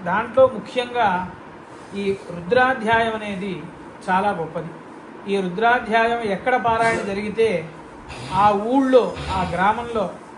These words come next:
ఆ పరిసరాలు అన్నీ కూడా క్షేమంగా ఉంటాయి. అందువల్లనే శివాలయం, విష్ణువాలయం లేని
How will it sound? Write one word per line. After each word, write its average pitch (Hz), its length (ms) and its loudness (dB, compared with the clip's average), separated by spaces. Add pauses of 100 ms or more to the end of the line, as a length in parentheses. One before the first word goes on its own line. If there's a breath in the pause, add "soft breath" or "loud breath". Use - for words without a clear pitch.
(260)
ఆ 190 100 0
పరిసరాలు 240 500 4
అన్నీ 240 360 -2
కూడా 214 440 2 (320)
క్షేమంగా 240 500 2
ఉంటాయి. 170 520 -2 (480)
అందువల్లనే 214 760 0 (400)
శివాలయం, 240 640 4
విష్ణువాలయం 226 760 0
లేని 233 340 0